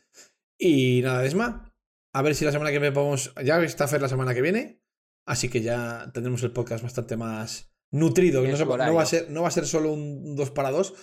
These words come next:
Speaker 1: Yo, si se vuelve al horario habitual, yo, será difícil que yo esté, aunque voy a intentármelo montar de otra manera, por lo menos que si ya no tengo que emitir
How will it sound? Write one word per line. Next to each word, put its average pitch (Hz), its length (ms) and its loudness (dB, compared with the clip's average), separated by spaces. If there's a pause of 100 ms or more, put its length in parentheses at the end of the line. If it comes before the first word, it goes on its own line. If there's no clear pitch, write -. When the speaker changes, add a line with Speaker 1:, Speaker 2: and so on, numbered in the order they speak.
(280)
Speaker 1:
Yo, 160 380 0 (340)
si 139 460 0
se - 160 2
vuelve 165 340 2
al 156 180 0
horario 139 1120 0
habitual, 139 640 0
yo, 139 380 0 (380)
será 139 300 0
difícil 135 360 -2
que 131 80 0
yo 123 80 2
esté, 170 220 -2
aunque 127 280 -2
voy 139 80 0
a 151 40 -2
intentármelo 131 520 -2
montar 123 280 -4
de 127 60 2
otra 127 140 -2
manera, 127 300 -4
por 127 140 -4
lo 117 60 -6
menos 131 220 -8
que 120 120 -14
si - 140 -6
ya 127 60 0
no 135 120 -4
tengo 131 120 -2
que 131 80 -4
emitir 127 460 -6